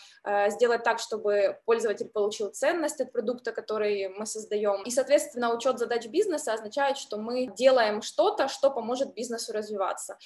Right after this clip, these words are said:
Не имея какой-то одной из этих характеристик,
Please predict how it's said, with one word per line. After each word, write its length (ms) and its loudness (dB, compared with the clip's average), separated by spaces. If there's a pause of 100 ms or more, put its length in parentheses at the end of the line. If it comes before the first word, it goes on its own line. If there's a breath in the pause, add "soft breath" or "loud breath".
(580 loud breath)
Не 600 2
имея 400 4
какой-то 520 4
одной 480 2
из 200 -4
этих 260 -4
характеристик, 800 -2